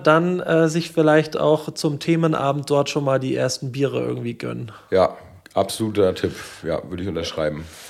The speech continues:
Speaker 1: Ähm, okay, cool. Dann sind wir die Cool-Tipps für dieses Mal auch schon mal los.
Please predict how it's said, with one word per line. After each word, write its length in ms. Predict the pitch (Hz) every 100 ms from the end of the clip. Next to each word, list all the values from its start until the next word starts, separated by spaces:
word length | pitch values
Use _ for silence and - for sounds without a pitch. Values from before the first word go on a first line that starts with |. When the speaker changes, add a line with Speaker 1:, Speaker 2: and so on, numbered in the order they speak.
| - _ -
Speaker 1:
Ähm, 800 | 160 160 160 165 165 165 165 170 -
okay, 420 | - 180 285 220 -
cool. 120 | 240
Dann 140 | 156 156
sind 160 | 208
wir 80 | 202
die 140 | 185 170 -
Cool-Tipps 560 | 240 - 226 220 -
für 160 | - 202
dieses 320 | 196 190 185
Mal 120 | 180
auch 120 | 175
schon 180 | 175 202
mal 120 | 180 156
los. 420 | 165 233 233